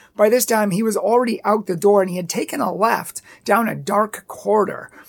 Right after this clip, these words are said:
I mean, it was getting darker and darker down that corridor and he's slithering down there on his belly. It was so weird and I've never seen anything like that before. I just watched dumbfounded. I was like,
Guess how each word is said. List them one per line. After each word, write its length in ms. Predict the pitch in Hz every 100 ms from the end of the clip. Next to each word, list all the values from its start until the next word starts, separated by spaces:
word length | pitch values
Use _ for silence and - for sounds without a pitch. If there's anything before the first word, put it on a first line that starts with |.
| _
I 80 | 208
mean, 220 | 226 214
it 140 | 202 214
was 120 | 208
getting 240 | 226 214
darker 380 | 185 208 208 208
and 120 | 180
darker 340 | 190 202 185 170
down 240 | 175 175
that 180 | 175 -
corridor 380 | - 220 185 175
and 100 | 180
he's 320 | - 294 -
slithering 640 | - 226 269 294 262 226
down 300 | 185 208 240
there 220 | 160 156 -
on 220 | 185 190
his 220 | 165 143
belly. 440 | 196 214 170 - -
It 80 | 226
was 180 | 226
so 200 | - 254
weird 440 | 302 262 247 180 151
and 100 | 175
I've 140 | 180
never 200 | 226 240
seen 220 | 220 226
anything 520 | - 226 269 262 220 196
like 220 | 220 -
that 160 | 180
before. 280 | 180 160 185
I 120 | 175
just 280 | 175 233 -
watched 460 | - 254 - - 147
dumbfounded. 720 | 208 277 - 160 156 151 151
I 40 |
was 120 | 185 196
like, 200 | 151